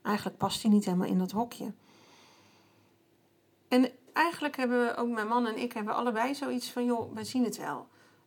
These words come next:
Eh, laten we maar kijken. Hij doet zijn best. En natuurlijk stimuleer je hem af en toe. En natuurlijk zeg je af en toe eens van: 'Joh, ga eens even, duik eens even die boeken in.'" Maar overal,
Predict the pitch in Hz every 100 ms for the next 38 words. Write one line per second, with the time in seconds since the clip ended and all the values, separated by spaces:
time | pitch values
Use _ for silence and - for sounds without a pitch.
0 | _ - 220 220 240 247 220 185 - 254
1 | 294 285 277 262 247 233 247 185 185 226
2 | 285 - - 202 196 247 220 202 - 196
3 | 180 196 240 247 240 233 226 - 226 214
4 | 180 175 196 190 190 185 - 180 - 196
5 | 190 190 196 190 185 185 190 - - -
6 | - 220 220 - - - 220 208 202 208
7 | - 196 190 - 214 214 214 202 196 202
8 | 190 233 247 247 262 320 - - - -
9 | - _ _ _ _ _ _ 214 240 240
10 | - - - - 269 233 226 240 262 269
11 | 269